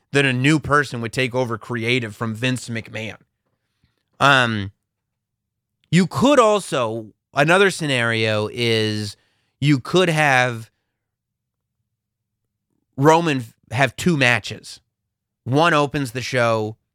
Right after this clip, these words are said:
one closes the show. One's for the W W E Championship, one's for the Universal Championship.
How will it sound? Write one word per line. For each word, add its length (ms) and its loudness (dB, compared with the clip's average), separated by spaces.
one 260 2
closes 500 -4
the 100 -18
show. 320 -14
One's 340 2
for 100 -6
the 80 -6
W 220 2
W 220 0
E 100 -2
Championship, 720 -4
one's 240 0
for 100 -6
the 100 -2
Universal 540 -2
Championship. 600 -14